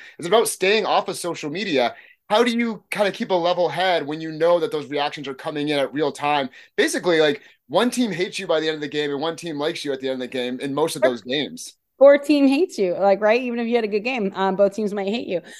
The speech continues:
Speaker 2: Um, so it's funny 'cause, you know, social media was something that m-, came in more into my life, uh, or any of our lives, right? Until, like, the early mid two thousands, uh, right? You know, the Twitter thing, I always stayed off. Funny enough, I never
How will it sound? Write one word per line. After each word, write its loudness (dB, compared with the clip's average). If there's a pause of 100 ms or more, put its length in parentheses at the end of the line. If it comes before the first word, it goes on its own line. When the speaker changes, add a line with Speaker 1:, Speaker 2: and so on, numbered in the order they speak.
(180)
Speaker 2:
Um, 8 (300)
so 10
it's 0
funny 2
'cause, 0
you -8
know, -2
social 4
media 4
was 0
something -4
that 0
m-, -6
came 0
in 2
more 2
into -2
my 0
life, 0 (240)
uh, -2
or 4
any 2
of -2
our -2
lives, -4
right? 0
Until, -2
like, -4
the -6
early -4
mid 0
two -6
thousands, -8 (400)
uh, -2
right? 0
You -4
know, -10
the -6
Twitter 4
thing, 0
I 0 (140)
always 2
stayed 2
off. 2
Funny 0
enough, -2
I -4
never 2